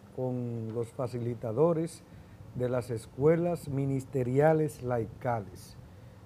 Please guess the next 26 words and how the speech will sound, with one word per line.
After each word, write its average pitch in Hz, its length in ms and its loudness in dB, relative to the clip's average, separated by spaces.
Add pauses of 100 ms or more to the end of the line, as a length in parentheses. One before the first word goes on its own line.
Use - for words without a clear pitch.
(220)
¿Y 131 160 -2
para 139 340 4
qué 196 160 4
nos 196 180 0
reunimos? 196 560 2 (400)
Eh, 120 160 -6 (380)
con 120 180 -4
dos 190 220 4
objetivos. 143 500 0
Primeramente, 170 840 0
evaluar 139 460 2
los 165 140 0
procesos 117 560 -8 (920)
de 123 100 -4
lo 120 140 -4
que 123 100 -6
se, 127 240 0
de 120 300 -4
lo 117 100 -2
que 117 120 -4
vamos 143 380 2
haciendo, 123 560 0 (520)
intercambiar 123 720 -2
experiencia, 135 880 4
porque 120 240 -10
tenemos, 147 520 -4